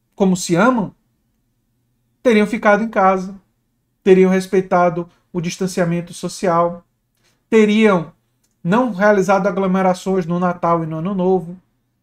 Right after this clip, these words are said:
teriam, portanto, paralisado a propagação do vírus. Se de fato praticassem com ações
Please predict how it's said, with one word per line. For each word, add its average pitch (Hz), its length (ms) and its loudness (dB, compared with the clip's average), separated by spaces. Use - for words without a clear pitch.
teriam, 214 460 2
portanto, 180 800 -8
paralisado 165 1000 0
a 175 60 -4
propagação 190 640 0
do 196 120 -4
vírus. - 540 -16
Se 220 140 -4
de 214 100 -2
fato 190 540 2
praticassem 208 840 0
com 190 140 -6
ações 180 840 -8